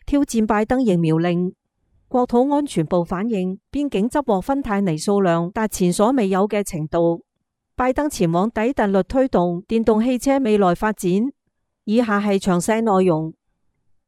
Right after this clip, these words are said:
美國喺一九九八年通過國際宗教自由法，依據呢一法案，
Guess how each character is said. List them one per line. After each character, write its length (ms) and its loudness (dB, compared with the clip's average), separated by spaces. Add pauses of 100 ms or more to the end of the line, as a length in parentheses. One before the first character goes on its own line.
(340)
美 140 0
國 160 0
喺 180 -2
一 180 0
九 200 0
九 180 0
八 160 -2
年 200 -4
通 220 -4
過 420 -2
國 160 0
際 180 0
宗 220 0
教 160 0
自 160 -6
由 160 -2
法， 320 -4 (380)
依 160 -4
據 180 2
呢 140 -2
一 120 0
法 200 -6
案， 400 -2